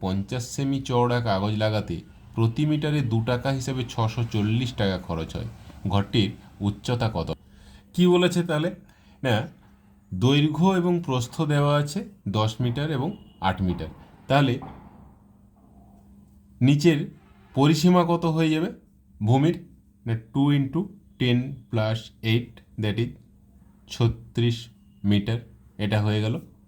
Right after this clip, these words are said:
পরিসীমা। এবারে চার দেওয়ালের ফাঁকা অংশের ক্ষেত্রফল, মানে ওখানে জানালা টানালা আছে, ওই জন্য ফাঁকা অংশ সেটাকে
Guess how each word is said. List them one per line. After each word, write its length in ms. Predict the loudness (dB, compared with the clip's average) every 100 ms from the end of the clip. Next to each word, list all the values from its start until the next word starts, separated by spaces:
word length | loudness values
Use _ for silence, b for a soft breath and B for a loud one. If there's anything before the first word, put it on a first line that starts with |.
| _ _ 0
পরিসীমা। 500 | 2 2 -2 -10 -10 b b b b b b
এবারে 260 | 2 2 2 -2 -8 -20 -10 0
চার 180 | 2 2 0
দেওয়ালের 400 | 0 2 2 0 -4 -20 _ _ _ _ _ _ _
ফাঁকা 360 | 0 0 2 4
অংশের 280 | 4 2 0 0
ক্ষেত্রফল, 440 | -4 -4 -8 -10 -14 -8
মানে 120 | -6 -2
ওখানে 180 | 0 2 4
জানালা 260 | 4 2 0
টানালা 240 | 0 2 0
আছে, 180 | 0 -6 -6 -12 -6
ওই 80 | -2
জন্য 140 | 0 -2 -6 -16 _ _ _ _ _ _ _ _
ফাঁকা 300 | 0 2 2 0
অংশ 140 | 0 -2 -4 -4
সেটাকে 280 | -2 0